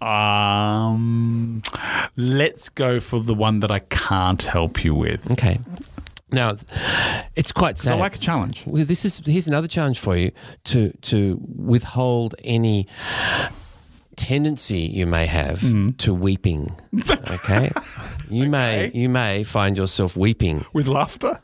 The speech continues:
Speaker 2: No, no, no, no, no.
Speaker 1: Oh.
Speaker 2: With, with genuine, um, lacrimosity.
Speaker 1: Really?
Speaker 2: Okay?
Speaker 1: Mm.
Speaker 2: So,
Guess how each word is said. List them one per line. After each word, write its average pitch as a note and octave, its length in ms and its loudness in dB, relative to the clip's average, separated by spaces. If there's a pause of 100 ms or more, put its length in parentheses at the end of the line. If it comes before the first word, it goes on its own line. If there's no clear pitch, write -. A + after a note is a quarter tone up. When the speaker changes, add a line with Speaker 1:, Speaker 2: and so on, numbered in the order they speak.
(100)
Speaker 2:
No, D#3+ 140 -2
no, G3+ 140 2
no, G#3+ 160 -2 (100)
no, D#3+ 200 0
no. C#3 120 2
Speaker 1:
Oh. D#3 120 4
Speaker 2:
With, - 80 -2
with C3+ 200 -4
genuine, C#3 720 2 (440)
um, G2+ 420 4 (380)
lacrimosity. A2 1080 0 (140)
Speaker 1:
Really? D3+ 420 0
Speaker 2:
Okay? A#2+ 400 0
Speaker 1:
Mm. C3 40 -2
Speaker 2:
So, B2 380 0